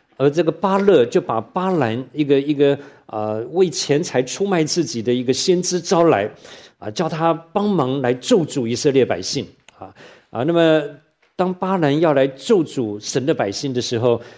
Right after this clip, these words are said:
他惊叹地发出了一句话，他说：“我从高峰看他，我从小山望他。”他说：“这是独居的民，不列在万民中。”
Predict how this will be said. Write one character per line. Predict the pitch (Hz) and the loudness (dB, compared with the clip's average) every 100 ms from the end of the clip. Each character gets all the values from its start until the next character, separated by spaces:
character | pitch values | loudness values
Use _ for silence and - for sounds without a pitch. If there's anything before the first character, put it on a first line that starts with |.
| _ _ | _ _
他 | - 151 156 156 - | -8 -4 -4 -6 -12
惊 | - 233 226 | -4 0 0
叹 | - 196 | 0 -2
地 | 151 131 | 0 -2
发 | 165 156 | -2 -6
出 | - 151 | -4 0
了 | 143 | 0
一 | 131 | 0
句 | 139 | -2
话， | 135 147 120 117 - - | -2 0 0 0 -8 -20
他 | - | -4
说 | 175 190 | 2 4
：“我 | 165 147 | 6 4
从 | 143 151 | 2 -2
高 | 160 202 196 | 0 2 2
峰 | 196 196 196 | 4 2 2
看 | 190 190 147 | 0 -2 -2
他， | 131 143 143 143 - | 0 2 2 0 -10
我 | - 143 | 0 0
从 | 143 147 | 2 -2
小 | 180 - 156 95 | -2 -2 -2 -2
山 | 101 - 180 175 175 | -4 2 2 2 -2
望 | 180 214 170 | 2 2 4
他。” | 127 - 123 120 - - | 0 0 0 -2 -10 -6
他 | 131 | 0
说 | 143 | 2
：“这 | 147 240 | 4 2
是 | - 202 | 2 0
独 | 175 170 | 0 -2
居 | 180 | -2
的 | 190 185 | 2 4
民， | 151 135 147 | 4 0 2
不 | 160 | 2
列 | 170 170 | 4 4
在 | 160 | 4
万 | 147 160 127 | 4 4 2
民 | 120 | -2
中。” | 127 151 | 0 0